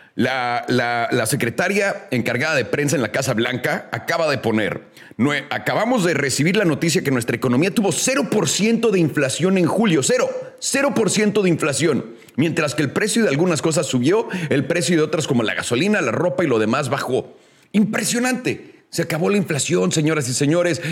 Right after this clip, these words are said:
de acuerdo a la Casa Blanca. ¿Cómo la ven? Y decían que había recesión. ¿Ven? Ella nos dijo también que no era. Sí, ella le cambió el significado, pero ella también nos dijo que no era. <laughs> Qué locura, ¿no?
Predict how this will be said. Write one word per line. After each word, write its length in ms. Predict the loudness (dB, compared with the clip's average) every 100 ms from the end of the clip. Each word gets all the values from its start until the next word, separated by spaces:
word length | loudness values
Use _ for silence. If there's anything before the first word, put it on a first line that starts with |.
| -4
de 80 | -4
acuerdo 340 | 0 0 0
a 60 | 0
la 140 | -2
Casa 280 | -2 -2 -2
Blanca. 400 | 0 -2 -2 -2
¿Cómo 200 | 0 2
la 120 | 2
ven? 420 | 2 0 -2 -6 -2
Y 80 | 0
decían 340 | 2 0 0
que 80 | 0
había 160 | 0 2
recesión. 460 | 0 0 0 2
¿Ven? 180 | 2 0
Ella 220 | 0 2 2
nos 160 | 2
dijo 220 | 2 2
también 320 | 0 0 0 0
que 100 | 0
no 160 | 2
era. 300 | 2 0 -4 -14 -20 -20 _
Sí, 160 | -2 0
ella 160 | 0
le 100 | -2
cambió 240 | -2 0 0
el 80 |
significado, 640 | 2 0 0 0 -2 -2 -2
pero 200 | -2 -2
ella 220 | -2 0
también 280 | 0 0 0
nos 120 | 0
dijo 220 | -2 -4
que 100 | -2
no 160 | 0 0
era. 160 | -2 -6
<laughs> 140 | -10 -12 -10 -10 -8 -10 -12 -16 -16 -16 -16 -16 -16 -12 -2 -2 0
Qué 100 | 0
locura, 380 | 0 2 0 2
¿no? 340 | 0 0 -4